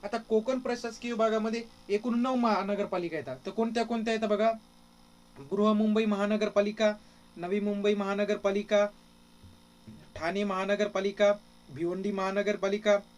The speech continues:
कल्याण डोंबिवली महानगरपालिका, उल्हासनगर महानगरपालिका, पनवेल महानगरपालिका, वसई विरार महानगरपालिका आणि मीरा भाईंदर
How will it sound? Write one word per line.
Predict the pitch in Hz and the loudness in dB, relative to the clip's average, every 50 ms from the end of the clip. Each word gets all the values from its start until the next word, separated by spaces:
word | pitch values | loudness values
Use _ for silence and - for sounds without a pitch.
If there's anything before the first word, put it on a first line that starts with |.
| - - - - - - - - - - - - - - - - | -20 -20 -20 -20 -20 -20 -20 -20 -20 -20 -20 -20 -20 -14 -6 -4
कल्याण | 180 185 196 202 196 196 202 | -2 0 2 2 2 2 0
डोंबिवली | 196 208 196 202 208 202 190 208 208 196 - - - - - - | 0 0 2 2 0 0 0 -2 -4 -6 -8 -16 -20 -20 -16 -8
महानगरपालिका, | 175 170 175 185 190 196 196 202 202 - - 190 202 202 202 208 202 196 196 - - - - - - | -4 -4 -2 -2 -2 -2 -2 -4 -2 -2 -2 -2 -2 0 2 2 2 2 0 -2 -10 -20 -20 -14 -10
उल्हासनगर | 160 170 175 180 190 196 190 190 202 202 202 185 208 | -8 -6 -4 -2 -2 -2 -2 -2 -4 -2 0 0 0
महानगरपालिका, | 196 196 185 190 190 202 208 202 208 202 - 202 196 202 202 - 202 190 185 190 - - - - - - - - | -2 -2 -4 -4 -2 -2 -2 0 -2 0 0 0 0 0 -2 -2 -2 -2 -2 -4 -8 -14 -20 -20 -20 -14 -6 -6
पनवेल | 185 180 185 196 220 - - | -4 -2 0 0 0 2 2
महानगरपालिका, | 214 202 196 208 202 214 208 214 208 - 208 202 208 202 208 202 196 196 - - - - - - - - | 0 0 0 0 0 0 0 0 2 4 4 4 4 2 2 0 0 0 -4 -10 -20 -20 -20 -18 -10 -4
वसई | 175 190 196 196 - 220 226 226 | -4 -2 -2 -2 -4 -4 -2 -2
विरार | 208 202 208 214 208 214 208 | 0 0 2 4 4 4 2
महानगरपालिका | 202 196 190 202 202 208 196 208 208 202 202 202 208 208 208 202 196 196 - - - - - - | 0 -2 -2 -2 -2 -2 -2 0 2 2 2 2 2 2 0 0 0 0 -6 -16 -20 -20 -16 -8
आणि | - 180 202 220 240 247 247 - - - - - - - - | -6 -2 -2 -2 -2 -4 -6 -12 -18 -20 -20 -20 -20 -16 -10
मीरा | 185 185 208 226 247 247 | -2 0 0 2 2 2
भाईंदर | 226 214 214 214 208 208 208 - | 4 4 4 4 4 2 0 0